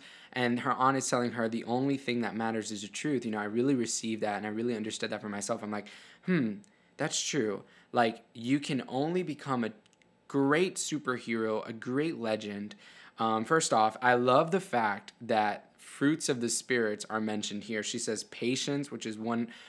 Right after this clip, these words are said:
fruit of the spirit. Um, and, uh, I mean, that's, I think that's really the only fruit of the spirit that was mentioned, but it's one. <laughs> It's one fruit of the spirit, patience, right? Bravery, diligence, and courage. Um, so I, I love those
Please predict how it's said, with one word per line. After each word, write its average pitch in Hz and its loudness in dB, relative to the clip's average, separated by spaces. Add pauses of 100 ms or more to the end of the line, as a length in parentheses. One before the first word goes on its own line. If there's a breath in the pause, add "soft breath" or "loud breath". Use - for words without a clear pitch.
(100)
fruit 135 4
of 135 4
the 123 2
spirit. 120 2 (240 loud breath)
Um, 110 4
and, 113 0
uh, 76 -12
I - -2
mean, 123 4
that's, 135 8
I 139 6
think 165 2
that's 135 4
really 123 6
the 113 2
only 110 -2 (160)
fruit 120 -2
of 107 0
the 107 -2
spirit 107 -2
that 98 -4
was 101 -6
mentioned, 104 -2
but 165 8
it's 175 4
one. 160 10 (140)
<laughs> 208 12 (800 loud breath)
It's - -8
one 160 10
fruit 180 4
of 135 4
the 123 -2
spirit, 113 2
patience, 139 0
right? 117 2 (200 loud breath)
Bravery, 151 4 (320 loud breath)
diligence, 127 2
and 110 -8
courage. - -4 (360 loud breath)
Um, 113 6
so 113 4
I, 120 8
I 127 4
love 127 6
those 123 6